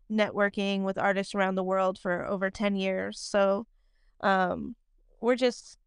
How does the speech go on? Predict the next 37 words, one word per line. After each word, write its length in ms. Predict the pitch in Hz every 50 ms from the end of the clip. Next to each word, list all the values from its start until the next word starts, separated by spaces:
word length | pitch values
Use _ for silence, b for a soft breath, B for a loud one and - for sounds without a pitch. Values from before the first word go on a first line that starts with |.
| _ _ _ -
so 260 | - - 269 247 240
grateful 720 | 220 233 233 226 220 - 240 240 240 240 233 233 226 214 202
that 440 | 208 208 208 202 196 190 190 185 - _ _ _ _ _ _ _ _ _ _ _ _ -
you 140 | 226 226 226
can 160 | - 220 208
be 160 | 202 220 233
here 180 | 233 240 233 233
with 160 | 233 233 -
us 200 | 226 233 233 -
today 380 | - - 233 226 226 226 226 220
to 60 | 220
s-, 220 | 208 - - - _ _ _
share 280 | - - - 247 226 220
your 200 | 220 214 202 196
message. 840 | 202 196 190 196 - - - 220 220 220 247 247 - - - - - _ _ _ _ _ _ _ _ _ _ _ _ _ _ _ _ -
And 640 | - 208 208 202 196 196 202 190 190 196 202 220 - - - _ - -
next 340 | - 208 214 220 233 - -
time 340 | - 277 262 254 247 247 240
we 420 | 240 240 233 233 233 233 240 240 _ _ _ _ -
would 180 | 226 233 240
love 160 | 233 233 220 -
to 100 | - 247
have 180 | 254 240 226
you 80 | 233 226
back 240 | 208 226 226 - 247
on 80 | 226
the 80 | 226 214
podcast. 600 | - 247 226 226 233 - 233 220 208 214 - -
We'd 140 | 214 220 202
love 160 | 214 208 202
to 100 | - 214
pull 220 | - - 233 220 220
up 180 | 214 214 -
on 180 | 214 208 202 202
you 140 | 208 202 202
in 140 | 190 190
person. 600 | - - 220 208 214 - - 185 180 180 185 220